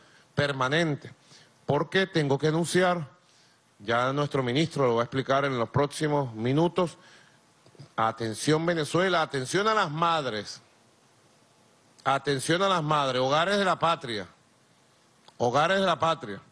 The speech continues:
atención a los jóvenes, a los adolescentes y a los adultos en general, a toda Venezuela, atención. Hoy,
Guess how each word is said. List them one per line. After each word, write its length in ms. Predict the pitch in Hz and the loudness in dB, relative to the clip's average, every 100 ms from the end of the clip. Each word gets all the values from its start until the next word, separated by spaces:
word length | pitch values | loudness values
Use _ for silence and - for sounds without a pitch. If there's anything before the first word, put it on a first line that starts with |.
| _ _ - _ | _ _ -20 _
atención 920 | 131 139 143 135 131 160 180 196 196 - | -2 0 -2 -4 -2 2 2 2 -2 0
a 100 | 160 | 2
los 140 | 151 | 2
jóvenes, 540 | 120 147 190 170 139 131 | 0 0 2 2 0 0
a 80 | 135 | 0
los 160 | 135 | 2
adolescentes 800 | 139 131 127 - 180 151 - 131 - _ _ | 2 0 0 0 0 0 -4 -14 -20 _ _
y 100 | 131 | -2
a 80 | 147 | 0
los 160 | 147 143 | 2 2
adultos 480 | 139 180 160 135 | 2 2 2 0
en 160 | 131 127 | 2 2
general, 500 | 123 131 156 135 101 - _ _ _ _ _ _ _ _ _ - 107 113 _ _ _ _ _ _ | 2 4 2 0 -4 -18 _ _ _ _ _ _ _ _ _ -20 -18 -18 _ _ _ _ _ _
a 120 | 113 | -6
toda 340 | - 175 185 175 | 0 2 2 2
Venezuela, 540 | 151 131 156 151 127 | 0 -2 0 2 0
atención. 640 | 110 123 117 151 151 107 87 _ _ _ - - - - - _ - | -2 -4 -2 0 0 -2 -12 _ _ _ -20 -20 -20 -20 -20 _ -2
Hoy, 440 | 139 190 214 233 | 2 4 2 -2